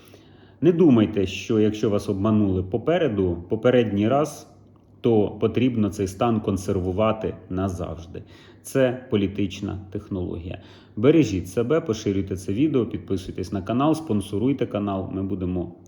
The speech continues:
вкрай вдячні. До речі, щодо поширення і спонсорування. Бачите, як буває? Люди сидять і кажуть: «А давай, давай, давай, а давайте ви щось зробите, а давайте ви поспонсоруєте канал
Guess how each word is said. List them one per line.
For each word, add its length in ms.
вкрай 240
вдячні. 460
До 80
речі, 280
щодо 280
поширення 480
і 60
спонсорування. 760
Бачите, 380
як 160
буває? 420
Люди 240
сидять 480
і 60
кажуть: 500
«А 120
давай, 340
давай, 380
давай, 400
а 100
давайте 400
ви 140
щось 240
зробите, 440
а 20
давайте 420
ви 120
поспонсоруєте 840
канал 420